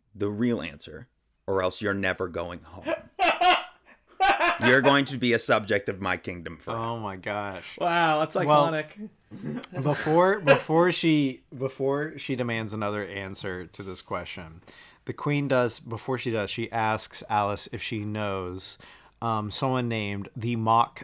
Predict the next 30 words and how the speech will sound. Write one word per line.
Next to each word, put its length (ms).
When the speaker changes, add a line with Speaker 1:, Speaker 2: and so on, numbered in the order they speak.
Speaker 2:
Turtle. 640
And 140
Alice 340
says 320
no. 400
So 140
the 100
queen 340
decides 540
to 100
take 260
her 120
to 80
see 240
this 240
individual. 760
Um, 440
so 140
they 120
go 180
see 200
the 120
Mock 300
Turtle. 300
Can 200
you 100
please 420
describe 1000
to 220
us 540